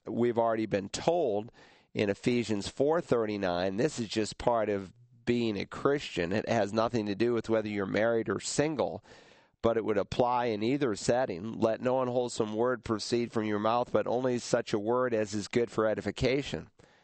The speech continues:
according to the need of the moment, that it may give grace to those who hear."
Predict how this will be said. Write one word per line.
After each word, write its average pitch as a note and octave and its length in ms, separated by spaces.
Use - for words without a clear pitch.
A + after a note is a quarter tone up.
according B2 480
to A#2 100
the G#2+ 140
need A#2 260
of A2 80
the G#2+ 80
moment, A2 540
that A2 180
it F#2+ 100
may A2 220
give G#2+ 320
grace B2 480
to - 100
those G#2 380
who G2+ 140
hear." A#2 480